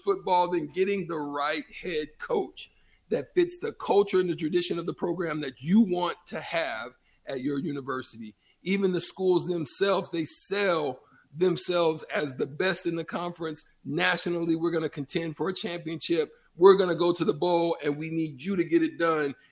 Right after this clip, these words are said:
And the coaches must be the biggest seller of that. So in the Big Ten, each school has its own history. They have their own tradition. They have their own personality.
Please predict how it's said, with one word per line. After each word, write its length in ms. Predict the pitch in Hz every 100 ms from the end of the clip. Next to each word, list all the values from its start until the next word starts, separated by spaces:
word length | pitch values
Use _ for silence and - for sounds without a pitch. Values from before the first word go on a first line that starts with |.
| -
And 120 | 143
the 60 | 147
coaches 460 | - 170 156 131
must 340 | 147 190 147 147
be 100 | 175
the 100 | 151
biggest 360 | 165 156 -
seller 320 | 170 170 156
of 80 | 139 139
that. 180 | 135
So 160 | - 160
in 80 | 170
the 60 |
Big 260 | 147 208 202
Ten, 420 | - 190 180 170 - _ _
each 220 | - 220 -
school 480 | - 214 208 175
has 240 | 156 170 165
its 180 | 156 -
own 260 | 190 180 160
history. 440 | 175 175 - 151
They 100 | 151
have 140 | 165
their 160 | 160 156
own 120 | 165
tradition. 600 | 160 143 147 170 - 139 - - -
They 80 | 160
have 120 | 196
their 140 | 165
own 180 | 165 160
personality. 920 | - 175 175 170 175 170 160 147 131